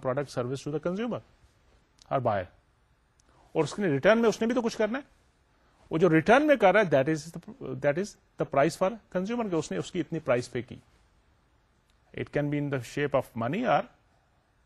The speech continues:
barter exchange بھی ہو سکتی ہے، کسی پروڈکٹ اور سروس کی شکل میں بھی ہو سکتی ہے۔ تو جیسے میں نے آپ سے کہا کہ there are factors،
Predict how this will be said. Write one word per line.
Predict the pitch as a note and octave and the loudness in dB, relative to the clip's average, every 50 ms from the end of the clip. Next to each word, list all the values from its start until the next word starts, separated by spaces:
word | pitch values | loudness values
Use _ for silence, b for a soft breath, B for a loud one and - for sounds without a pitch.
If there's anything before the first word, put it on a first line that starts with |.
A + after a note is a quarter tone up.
| _ _ _ _ _ _ _ _ _ _ _ _ _ - | _ _ _ _ _ _ _ _ _ _ _ _ _ -2
barter | B2 B2 - - | -2 -2 -2 -2
exchange | B2+ A#2 - - A#2 A2 G#2 | -4 -6 -6 -6 -8 -8 -6
بھی | G#2 G2+ | -6 -6
ہو | F#2 | -6
سکتی | F2 - - - _ - - | -6 -8 -14 -18 _ -20 -20
ہے، | B2 - - _ _ _ | -20 -20 -20 _ _ _
کسی | - A#2 - A#2 | -12 -10 -8 -6
پروڈکٹ | - B2 B2 C3+ D#3 F3+ - _ - - | -4 -2 -2 -2 -4 -6 -12 _ -10 -6
اور | - B2 | -6 -6
سروس | - - B2+ A#2+ A#2+ B2+ - | -4 -4 -4 -4 -4 -6 -8
کی | - - | -10 -10
شکل | - B2+ G#2+ A#2+ | -8 -8 -6 -6
میں | A2+ A2+ | -8 -8
بھی | G#2 G#2+ G#2+ | -8 -8 -8
ہو | G#2 G2+ | -10 -10
سکتی | - A2 - _ _ - | -12 -16 -20 _ _ -20
ہے۔ | - _ _ _ _ _ _ _ _ _ _ _ _ _ _ _ _ _ _ _ _ | -20 _ _ _ _ _ _ _ _ _ _ _ _ _ _ _ _ _ _ _ _
تو | - B2+ | -10 -6
جیسے | A2 C#3 C3 - D#3+ | -4 -4 -4 -4 -2
میں | D#3 | 0
نے | D#3+ | 0
آپ | D3+ - | 0 -2
سے | - C#3+ | -4 -6
کہا | - D3 D3 D3+ | -2 -2 -2 -2
کہ | C#3+ C3 | -2 -4
there | B2+ B2+ B2+ | -4 -4 -4
are | B2+ - - C3 | -4 -4 -4 -4
factors، | B2+ - - E3 F#3+ - - | -4 -4 -4 -8 -8 -8 -12